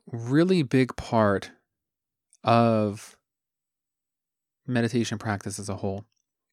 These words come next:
The fear of what others think of you is attached to, uh, what I often call the inner dialogue. Uh, your negative self-talk is, it's referred to as sometimes. It's that dialogue inside of you.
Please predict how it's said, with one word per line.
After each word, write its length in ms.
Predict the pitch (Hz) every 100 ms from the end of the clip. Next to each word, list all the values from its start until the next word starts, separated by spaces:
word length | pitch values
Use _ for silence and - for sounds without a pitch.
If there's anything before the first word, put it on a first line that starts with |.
| _ _ _ _ _ _ - - - -
The 100 | 131
fear 220 | - 170
of 80 | 151
what 100 | 135
others 220 | 123 117
think 200 | 123 117
of 80 | 107
you 140 | 104
is 80 | 101
attached 480 | 101 - 95 - -
to, 380 | 98 98 98 92 - - - - _ -
uh, 200 | 101 98
what 220 | 101 - _ _ _ _ _ _ -
I 100 | 113
often 240 | 101 107
call 200 | 104 98
the 100 | 95
inner 160 | 98 104
dialogue. 680 | 98 98 101 104 104 104 - - _ _ _ _ _ _ _ -
Uh, 560 | 107 98 98 98 95 95
your 200 | 95 95
negative 360 | 98 104 104 -
self-talk 680 | - 98 104 - 110 107
is, 280 | 104 98 -
it's 380 | - - 107 -
referred 360 | 104 - 101 -
to 180 | 110
as 260 | 101 98 98
sometimes. 800 | - 104 - 104 104 107 - - _ - - - - _
It's 200 | 113 113
that 180 | 113 101
dialogue 800 | 107 104 107 110 104 92 92 - - _ _ -
inside 460 | 113 - 101 104
of 140 | 104 98
you. 140 | -